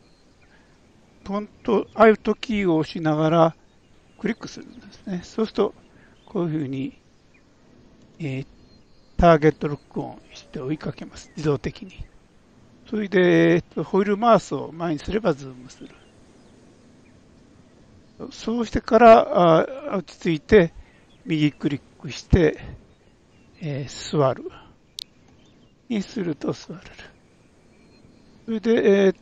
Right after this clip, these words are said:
と、普通の、お、視点ですね。ちょっと視野、えー、が狭いんで、少しまたアルトキーを押しながら、えー、マウスをクリックすると、あちこち見やま-、見回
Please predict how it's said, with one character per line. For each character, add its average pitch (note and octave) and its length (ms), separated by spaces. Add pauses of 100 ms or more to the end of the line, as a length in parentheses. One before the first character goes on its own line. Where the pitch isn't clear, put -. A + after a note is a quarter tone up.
(220)
と、 F#3+ 360
普 - 80
通 G3 320
の、 F#3+ 500
お、 - 80 (200)
視 - 160
点 E3 280
で C3+ 80
す - 160
ね。 E3 300 (760)
ち - 60
ょ - 20
っ - 20
と G3 100
視 - 200
野、 A3+ 200
え - 60 (360)
ー、 E3 60
が E3 380
狭 G3 400
い E3+ 140
ん D3 120
で、 D3 280 (460)
少 G#3+ 80
し - 140
ま D#3+ 140
た D#3 420
ア G3 60
ル F3 100
ト D#3+ 200
キ F3 220
ー D3 100
を C#3 80
押 C3+ 120
し D#3 140
な C#3+ 160
が C#3 220
ら、 C#3+ 280 (640)
え C3+ 480
ー、 - 180
マ D#3 80
ウ C#3+ 40
ス - 140
を C#3+ 60
ク - 120
リ D3+ 60
ッ - 40
ク - 140
す - 120
る E3 120
と、 F#3+ 300 (460)
あ - 100
ち - 100
こ - 140
ち - 280 (480)
見 A3+ 120
や D#3 180
ま-、 C3 220
見 E3 100
回 B2+ 180